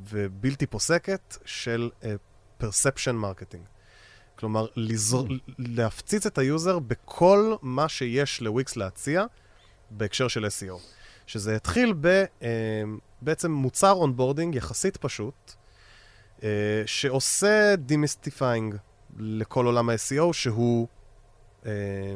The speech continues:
Speaker 1: נמצא די ב-, לא בהישג יד של רוב מי שלא מכיר מה זה אומר. אה, שהוא שואל את היוזר מה הוא עושה, ומה הדברים שהוא רוצה להימצא בגוגל עבורם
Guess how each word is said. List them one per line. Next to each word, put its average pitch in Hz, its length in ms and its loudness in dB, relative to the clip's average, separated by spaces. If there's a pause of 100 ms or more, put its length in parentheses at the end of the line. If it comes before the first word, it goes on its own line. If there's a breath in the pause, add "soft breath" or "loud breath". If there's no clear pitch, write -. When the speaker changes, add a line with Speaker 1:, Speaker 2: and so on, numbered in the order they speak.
(720)
Speaker 1:
נמצא 139 520 2 (380)
די 123 400 2
ב-, 117 280 2
לא 117 160 2
בהישג 123 380 2
יד 110 200 0
של 110 140 -6
רוב 101 240 -2
מי 104 60 -4
שלא 104 720 -2
מכיר 107 300 -4
מה 95 120 -4
זה 95 100 -8
אומר. 90 180 -14 (1120 loud breath)
אה, 101 540 4
שהוא 139 880 6 (200)
שואל 123 300 0
את 113 80 0
היוזר 110 340 0
מה 95 140 -4
הוא 98 120 -4
עושה, 220 580 4
ומה 117 760 4
הדברים 123 640 0
שהוא 143 220 0
רוצה 131 260 2
להימצא 139 460 2
בגוגל 123 400 2
עבורם 175 680 4